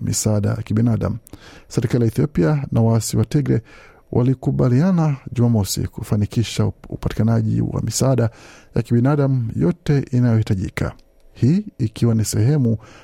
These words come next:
ya makubaliano yaliyoafikiwa mwanzoni mwa mwezi ya kumaliza vita vibaya vya miaka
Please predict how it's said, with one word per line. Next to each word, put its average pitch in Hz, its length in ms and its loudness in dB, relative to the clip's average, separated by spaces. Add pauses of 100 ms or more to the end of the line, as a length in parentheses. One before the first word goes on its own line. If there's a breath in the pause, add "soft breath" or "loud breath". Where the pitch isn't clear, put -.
(140)
ya 117 60 2
makubaliano 120 840 2
yaliyoafikiwa 113 1200 0
mwanzoni 113 600 0
mwa 139 160 0
mwezi 135 440 0 (440 loud breath)
ya 113 100 0
kumaliza 113 640 0
vita 113 520 0
vibaya 117 440 2
vya 117 160 0
miaka 113 400 2